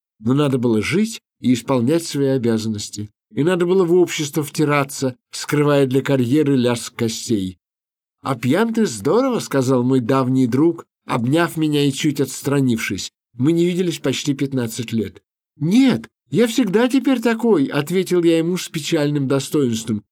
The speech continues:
«Это следы переживаний и раздумий».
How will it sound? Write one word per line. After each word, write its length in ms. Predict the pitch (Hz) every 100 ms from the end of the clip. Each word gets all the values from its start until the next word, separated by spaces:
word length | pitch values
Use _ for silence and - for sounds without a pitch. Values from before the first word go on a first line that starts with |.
| -
«Это 220 | 190 240
следы 400 | 220 214 180 180
переживаний 760 | 226 220 196 170 147 156 170 175
и 40 | 170
раздумий». 760 | 156 113 101 151 160 95 90